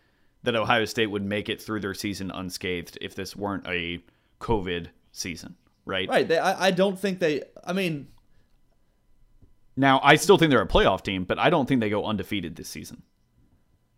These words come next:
Speaker 2: I don't know that they would have either. Just, I don't think they've been world beaters. Uh, I don't know. It's hard to say. I mean, we, we need to see double the games they've played. Um, and the rest, you know,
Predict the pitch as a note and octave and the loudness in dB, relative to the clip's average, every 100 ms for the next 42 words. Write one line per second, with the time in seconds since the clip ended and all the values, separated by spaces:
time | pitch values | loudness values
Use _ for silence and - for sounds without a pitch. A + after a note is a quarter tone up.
0 | _ - D#3+ G3+ E3 E3+ D#3+ D#3 D3 D3+ | _ -2 0 0 0 0 0 0 0 0
1 | C#3+ C3+ C#3+ E3 D3 D3 C3+ D3 C#3+ C#3+ | 0 0 -2 -2 -4 -4 -4 -4 -6 -6
2 | C#3 C3 C3 A#2+ A#2+ C3 C#3 C#3+ C#3+ - | -4 -4 -4 -4 -4 -4 -4 -4 -6 -10
3 | - - B2 B2 C3+ A2 A#2+ C3+ D3 - | -8 0 2 2 0 -2 -2 -2 -2 -10
4 | _ _ - B2+ D3 B2 A2+ A#2 A2 A2+ | _ _ -12 -2 0 0 -4 -4 -2 -2
5 | A#2 A2 - C3+ C3 B2 A#2 C3 A#2+ A#2 | -4 -8 -12 -6 -4 -4 -4 -4 -4 -8
6 | A#2 A#2 A#2+ A2 A2 _ _ _ _ - | -12 -10 -8 -8 -10 _ _ _ _ 0
7 | C#3 B2+ A#2 A#2 A#2 A#2 A#2 G#2 - A#2+ | 2 2 -4 -6 -8 -6 -8 -8 -4 -2
8 | G#2 A2 - _ _ _ _ - A2 A2+ | -2 -8 -16 _ _ _ _ -4 -2 0
9 | G#2+ G#2+ - - B2+ A#2+ A#2+ A2 A2+ G2 | -2 -8 -12 -8 -4 -4 -4 -8 -6 -6
10 | G#2 | -8